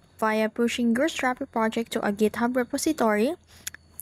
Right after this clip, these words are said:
So you'll need to go to the Vercel dashboard and import the GitHub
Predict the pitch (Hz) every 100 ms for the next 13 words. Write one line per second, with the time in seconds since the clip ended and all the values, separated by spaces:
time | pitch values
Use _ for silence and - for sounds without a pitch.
0 | - - - 214 208 202 214 - 220 220
1 | 214 226 226 202 196 208 196 185 190 220
2 | 240 214 208 - 277 269 208 202 - 196
3 | 196 196 - 285 311